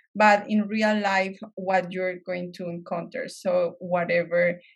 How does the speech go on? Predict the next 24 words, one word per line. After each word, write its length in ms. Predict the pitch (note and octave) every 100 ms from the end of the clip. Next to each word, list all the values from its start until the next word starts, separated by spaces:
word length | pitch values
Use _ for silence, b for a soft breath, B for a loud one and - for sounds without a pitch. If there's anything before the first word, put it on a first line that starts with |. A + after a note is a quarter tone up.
| _
is 180 | F#3+ F3
the 160 | F3+ F3
question 580 | A#3 B3 A#3+ G#3+ F#3+ F#3
or 160 | F3 F3
specific 680 | F3 F3+ F3+ B3 B3 A#3 -
question 420 | F#3+ F#3+ F#3+ F#3
you 120 | F3+
need 200 | F#3 F3+ F3+
to 160 | F3+
ask, 400 | F3+ F3 F3+ F3+ _ _ -
or 100 | F#3+
maybe 360 | F#3+ F#3 F3+ F3+
some 260 | F#3 F3+
examples 840 | F3 F3 - A3 G#3+ G3 F#3 F#3 F3+
about 360 | F3 E3+ F3
things 240 | F#3 F3+ F3+
that 160 | E3+
may 240 | F3 E3 F#3
happen 440 | F#3+ E3+ - F3
in 200 | F3 E3+ E3
real 260 | E3 D#3+
life 260 | D#3+ D#3 D#3
in 160 | F3+ E3+
sites. 640 | E3+ D#3 E3 C#4+ D#4+ -